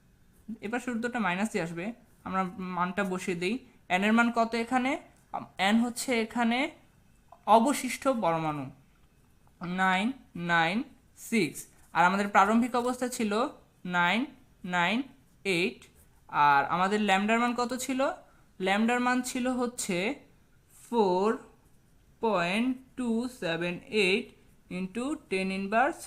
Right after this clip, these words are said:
four। আমরা যদি এই সাইডেরটা ক্যালকুলেশন করি, তাহলে আমাদের মাইনাস টি সমান সমান থাকছে ফোর পয়েন্ট সিক্স, মাইনাস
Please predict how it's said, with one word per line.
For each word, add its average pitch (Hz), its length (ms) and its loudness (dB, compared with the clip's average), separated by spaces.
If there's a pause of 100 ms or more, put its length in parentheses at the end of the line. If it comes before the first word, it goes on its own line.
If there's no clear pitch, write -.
four। 151 180 -2 (540)
আমরা 185 200 -2
যদি 214 180 2
এই 226 120 0
সাইডেরটা 240 360 -2 (100)
ক্যালকুলেশন 262 480 -2 (100)
করি, 180 160 0 (420)
তাহলে 214 360 2
আমাদের 208 300 0 (1000)
মাইনাস 220 320 2 (120)
টি 262 120 -4 (100)
সমান 269 220 0 (100)
সমান 262 220 2 (120)
থাকছে 262 380 0 (920)
ফোর 240 380 0 (1000)
পয়েন্ট 196 400 0 (640)
সিক্স, 240 400 0 (800)
মাইনাস 240 320 2